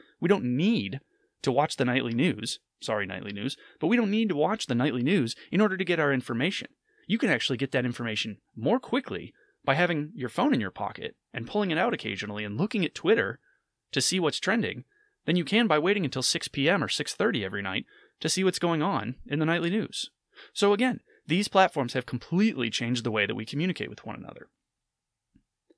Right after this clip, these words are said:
And notoriety on these platforms is a complex mashup of followers and engagement and retweets and likes, et cetera, et cetera. There are whole books on the topic. I'm not gonna go into it here, nor am I an expert.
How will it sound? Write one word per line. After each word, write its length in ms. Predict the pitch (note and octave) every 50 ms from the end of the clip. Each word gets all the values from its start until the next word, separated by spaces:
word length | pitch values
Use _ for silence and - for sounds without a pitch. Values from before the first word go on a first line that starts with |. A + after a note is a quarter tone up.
| _ _
And 360 | - D#3+ D#3+ D#3+ D#3+ C#3+ C3 -
notoriety 800 | - B2+ C3 D3+ F#3 F3+ D#3 C3 B2+ D#3 F3+ D#3 - G#2 B2+ D#3 - -
on 160 | A#2 A2+ G2+
these 140 | G2+ G2 -
platforms 560 | - G2+ F#2+ F#2 - - A#2 G#2 G2+ A2 - -
is 380 | A2 A2 G#2+ G#2 G#2+ G2+ - -
a 80 | A2+ G#2
complex 640 | - - - C#3 C#3+ C#3 B2+ - C#3 B2+ B2 - -
mashup 540 | A#2+ A2 A2+ A2+ A2+ - - B2 A2+ A2 G#2+ -
of 360 | G2 G2+ F#2+ F#2+ F#2+ F#2+ - - _ - - - _ _ _ _
followers 880 | - - - - D#3 D#3+ D#3+ D3+ D3 C#3+ C#3+ C#3+ C#3 C#3 C#3+ C3+ B2
and 140 | - A2+ A2
engagement 800 | G2+ F#2+ F#2+ A#2 C3 C#3 C#3 C3+ B2 C3 C3+ C3 C3 B2+ C3 -
and 160 | - G2+ G#2+
retweets 680 | B2+ A#2+ C#3 D3 C#3 - - C#3 C3 B2+ B2 B2 A#2 -
and 140 | G#2+ G2 F#2+
likes, 480 | G#2 B2 C3 B2+ A#2+ A#2 - - - -
et 100 | - -
cetera, 300 | - A#2+ A2 A2+ G#2 G2+
et 60 | -
cetera. 200 | - G#2 G2+ G#2
There 120 | A2+ C#3+ C#3
are 60 | G#2+
whole 160 | A#2+ A2+ F#2 -
books 260 | - G2+ - - -
on 120 | A2 F#2+ F#2
the 40 |
topic. 380 | F2 - G2 G2 G2 - F2+ -
I'm 80 | A2 G#2
not 140 | G2+ G2
gonna 160 | - G#2+ G#2 G2
go 140 | G#2 G2+
into 220 | G2 F#2+ F#2 - G2
it 100 | - -
here, 340 | - A#2+ G2+ E2 D#2 - - _
nor 240 | - A#2+ G#2 F#2+ F#2+
am 80 | F#2+ F#2+
I 100 | F#2+ F#2
an 80 | F#2+
expert. 380 | A#2+ C#3+ - - - - -